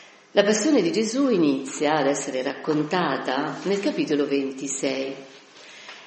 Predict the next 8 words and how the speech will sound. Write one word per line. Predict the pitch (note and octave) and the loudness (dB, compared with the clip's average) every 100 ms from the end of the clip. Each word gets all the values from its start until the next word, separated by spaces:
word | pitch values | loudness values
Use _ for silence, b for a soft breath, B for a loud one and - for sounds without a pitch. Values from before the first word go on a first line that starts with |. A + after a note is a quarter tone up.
| B - | B 8
e, | G#3 G#3 F#3 D3 C#3+ - | 10 10 8 6 2 -2
eh, | D#3 D3+ D3 C#3+ C#3+ C#3 C#3+ C3 B2+ | 0 2 2 2 2 2 0 0 -2
quindi | - A3+ G3+ | 0 0 2
l'ultima | C4+ D#4+ - D3 C3+ | 6 6 4 0 2
grande | D3+ G#3+ D#3+ C3 C3 | 4 4 2 0 -2
sezione, | - D3 - D3+ C#3 C3+ D#3+ G3+ | -4 -6 -4 -2 0 0 -2 -2
ventisei | C#3 A#2+ C3+ - C3 | -4 -4 -6 -2 0
ventotto, | C3 B2+ - F3+ C3+ A#2 - C#3+ F3+ | -2 -2 2 2 2 -6 -6 -6 -6